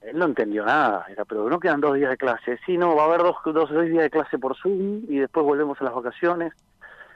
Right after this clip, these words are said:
Fa, fue como, yo en aquel momento digo, "No, sigan dos días más, es lo, más o menos lo mismo, y bueno, y después vemos, después de turismo".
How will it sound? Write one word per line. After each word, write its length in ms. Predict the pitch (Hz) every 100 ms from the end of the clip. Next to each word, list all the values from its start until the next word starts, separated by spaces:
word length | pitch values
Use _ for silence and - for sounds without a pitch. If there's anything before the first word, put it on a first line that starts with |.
| _ _ _ _ -
Fa, 240 | 190 135 -
fue 180 | 143 143
como, 320 | 165 147 107 - _ -
yo 80 | 127
en 60 |
aquel 100 | 127
momento 180 | 131 143
digo, 120 | 127
"No, 220 | 139 151 120
sigan 280 | 180 190 127
dos 140 | 123 127
días 180 | 139
más, 460 | 131 180 185 156 120
es 80 | 143
lo, 80 | 131
más 220 | 135 -
o 40 | 131
menos 180 | 127 120
lo 60 |
mismo, 360 | 156 160 110 101
y 40 |
bueno, 240 | 107 139 113
y 40 |
después 320 | 110 - 147
vemos, 340 | 135 151 120 110
después 260 | - 147 131
de 40 |
turismo". 460 | 127 143 - 95